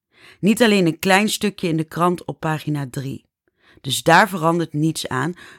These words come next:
zoals ik dit al deed bij de vorige podcast. Kortom, voor jullie wordt het alleen maar beter. Ik denk dat dit genoeg, eh, huishoudelijke mededelingen zijn voor nu. Dus laten we maar starten met de allereerste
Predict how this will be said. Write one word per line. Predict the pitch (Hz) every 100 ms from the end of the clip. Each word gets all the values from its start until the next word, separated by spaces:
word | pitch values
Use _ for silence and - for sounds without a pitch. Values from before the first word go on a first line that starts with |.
| _
zoals | - 190 180 175
ik | 135
dit | 165
al | 165 147
deed | 151 147 - _
bij | - 185
de | 202
vorige | 233 254 160
podcast. | - 139 - - - - - _ _ _
Kortom, | 262 269 262 226 226 -
voor | - 170
jullie | 156 196 190 185 - -
wordt | - 165
het | 160 -
alleen | 147 147 139
maar | 135 135 - _
beter. | - 147 90 - - _ _ _ _ _ - - - - _ _ _ -
Ik | 233
denk | 285 302
dat | 269
dit | 247 -
genoeg, | 240 262 269 - -
eh, | 196 185 175
huishoudelijke | 185 185 208 214 214 175
mededelingen | 165 214 208 175 170 151 151
zijn | 143 156 139
voor | 139
nu. | 151 185 294 339 - -
Dus | 190
laten | 220 247 262 214
we |
maar | 180
starten | 165 - 214 214 175
met | 156
de | - _
allereerste | 214 226 233 - - 190 196 -